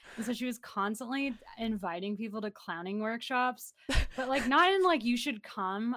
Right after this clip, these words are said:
of, like, like, "Do you wanna come with me?" Well, she was also really rich. So she was like, "I will buy you, like, a cla-, like, a, a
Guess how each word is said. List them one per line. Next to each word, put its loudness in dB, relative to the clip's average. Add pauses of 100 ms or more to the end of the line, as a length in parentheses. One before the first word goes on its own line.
(120)
of, -4
like, -2 (640)
like, -2 (200)
"Do -8
you -2
wanna 2
come -4
with -4
me?" -4
Well, -6
she -12
was -4
also -2
really -4
rich. -10
So -6
she -12
was -8
like, -4
"I -2
will -2
buy -2
you, -4 (160)
like, -8
a -10
cla-, -8
like, -8
a, -16
a -8